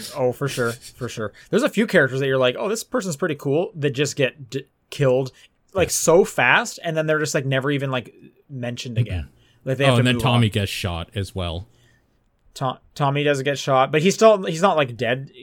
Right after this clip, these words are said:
Speaker 1: Like, it was weird with Tommy, 'cause I actually thought he was dead by the end of it.
Speaker 2: Yeah.
Speaker 1: Um, but then he does come back. At that point, he is still totally alive 'cause he's just on the ground. And she's
Speaker 2: Yeah.
Speaker 1: telling Abby to, like, get rid of her gun. And, and she's like, "You killed all of my friends."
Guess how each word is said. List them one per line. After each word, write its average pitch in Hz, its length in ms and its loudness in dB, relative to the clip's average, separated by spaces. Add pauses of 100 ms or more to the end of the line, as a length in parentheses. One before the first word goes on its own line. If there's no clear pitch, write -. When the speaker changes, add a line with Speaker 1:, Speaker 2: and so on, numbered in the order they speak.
Speaker 1:
Like, 170 220 2
it 202 200 0
was 190 120 4
weird 180 200 6
with 151 100 -2
Tommy, 151 300 0
'cause 135 120 -4
I 143 120 6
actually 160 160 0
thought 143 220 4
he 135 60 -6
was 117 280 -4
dead 135 240 2
by 131 100 2
the 107 140 -8
end 127 140 -4
of 147 100 -2
it. 196 200 -2 (360)
Speaker 2:
Yeah. 85 320 -4
Speaker 1:
Um, 101 460 -10 (340)
but 135 80 -4
then 131 100 -2
he 127 100 -8
does 117 200 -4
come 120 160 -10
back. 123 260 -2 (300)
At 156 140 0
that 202 160 6
point, 220 240 0
he 190 200 4
is 190 140 2
still 175 320 2
totally 147 420 2
alive 160 320 8
'cause 139 140 -4
he's 139 120 -6
just 135 140 -6
on 127 160 -2
the 127 80 -4
ground. 113 480 -6 (680)
And 117 380 -4
she's 135 200 -2
Speaker 2:
Yeah. 107 60 2
Speaker 1:
telling 101 320 -2
Abby 117 280 -6
to, 110 80 -8
like, 110 200 -6
get 123 120 -2
rid 123 120 -2
of 117 80 -4
her 117 80 -4
gun. 117 380 -4 (340)
And, 120 240 -8
and 123 180 -8
she's 123 160 -6
like, 113 220 -2 (420)
"You 143 140 -4
killed 175 360 6
all 151 240 4
of 147 80 2
my 135 180 0
friends." 101 520 -6